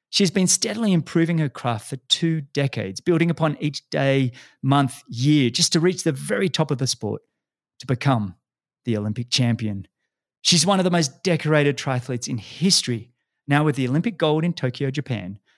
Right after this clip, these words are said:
Commonwealth gold on the Gold Coast, Australia, and nine world titles, including two I T U Triathlon World Championships,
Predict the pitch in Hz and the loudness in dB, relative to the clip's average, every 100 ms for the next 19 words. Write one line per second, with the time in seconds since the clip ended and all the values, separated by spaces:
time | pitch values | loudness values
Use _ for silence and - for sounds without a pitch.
0 | _ - 175 220 202 185 156 143 139 139 | _ -4 0 2 2 2 2 2 2 2
1 | 139 131 _ _ - 120 113 110 110 117 | 0 -6 _ _ -6 -4 -2 -4 -4 -8
2 | 110 120 - 107 92 104 - _ - 160 | -6 -6 -6 -6 -8 -14 -18 _ 0 2
3 | 160 170 185 196 196 202 - 156 175 160 | 4 4 4 4 2 -2 0 2 2 0
4 | 165 170 139 107 135 127 220 233 127 - | 0 2 2 0 -2 0 2 2 0 -4
5 | _ _ _ - 240 196 170 - 170 156 | _ _ _ 0 2 4 2 0 -2 -2
6 | - 139 127 131 104 120 143 - 113 107 | -2 -4 -2 -4 -2 -2 -2 -4 -6 -6
7 | 113 - 113 | -10 -10 -12